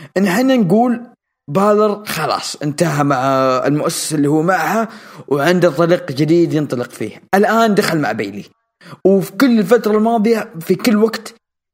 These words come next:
يسلك لنفسه ولا هو يتكلم ويدخل في عداوات مهمشة تعبئة وقت. طيب والنهاية؟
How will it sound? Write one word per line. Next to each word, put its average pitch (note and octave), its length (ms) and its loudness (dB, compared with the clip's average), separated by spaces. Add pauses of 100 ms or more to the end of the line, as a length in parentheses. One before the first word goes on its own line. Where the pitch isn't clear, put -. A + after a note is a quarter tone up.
(120)
يسلك G#3 360 2
لنفسه G3+ 380 0 (180)
ولا F#3+ 340 2
هو G3+ 160 2
يتكلم A3 520 0
ويدخل G3 340 0
في E3 80 -6
عداوات E3+ 540 0 (360)
مهمشة F#3 680 2 (380)
تعبئة D#3+ 500 0
وقت. - 340 -10 (400)
طيب F3+ 280 -2 (200)
والنهاية؟ D#3 640 0